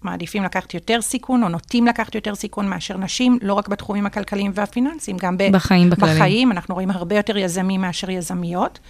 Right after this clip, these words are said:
Speaker 1: אבל אם את רוצה שנעשה את זה כרונולוגית, זה לא נמצא שם לכל אורך ד-, הדרך, כי כשהולכים ומסתכלים על ילדים וילדות צעירים, או תינוקיות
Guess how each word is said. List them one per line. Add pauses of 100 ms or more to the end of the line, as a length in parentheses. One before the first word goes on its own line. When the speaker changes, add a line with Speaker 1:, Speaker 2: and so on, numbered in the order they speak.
(460)
Speaker 1:
אבל
אם
את
רוצה
שנעשה
את
זה
כרונולוגית,
זה
לא
נמצא
שם
לכל
אורך
ד-,
הדרך,
כי
כשהולכים
ומסתכלים
על
ילדים
וילדות
צעירים,
או
תינוקיות